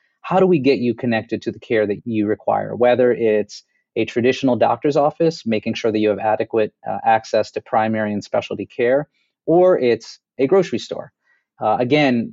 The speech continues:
that comes from a knowledge of the network around you and the community around you. That is really critical. So yes, national in scale is wonderful. It, I think, does make us better at what we do. It makes us more efficient. It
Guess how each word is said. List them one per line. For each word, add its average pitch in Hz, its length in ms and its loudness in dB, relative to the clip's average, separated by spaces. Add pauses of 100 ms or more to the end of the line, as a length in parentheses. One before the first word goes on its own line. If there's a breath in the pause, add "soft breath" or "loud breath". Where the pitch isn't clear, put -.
that 127 300 2
comes 127 280 -2
from 117 140 -4
a 104 60 -2
knowledge 107 480 0
of 104 360 -2
the 107 80 -2
network 113 460 -2
around 107 320 -4
you 104 180 -2
and 104 140 -6
the 98 60 -4
community 107 640 -4
around 101 380 -4
you. 101 200 -12 (360)
That 127 200 4
is 117 140 0
really 110 240 0
critical. 160 440 -2
So 120 480 2
yes, 143 460 -2 (440)
national 147 500 0
in 131 80 2
scale 131 400 2
is 104 160 -2
wonderful. 131 720 0
It, 110 220 -4
I 117 100 0
think, 113 220 -2
does 117 240 2
make 120 200 -2
us 113 80 -4
better 117 260 0
at 110 60 -4
what 110 160 -2
we 113 100 0
do. 117 200 2
It 110 80 -4
makes 113 260 -2
us 117 120 -6
more 113 180 0
efficient. 110 440 -4
It 107 120 -10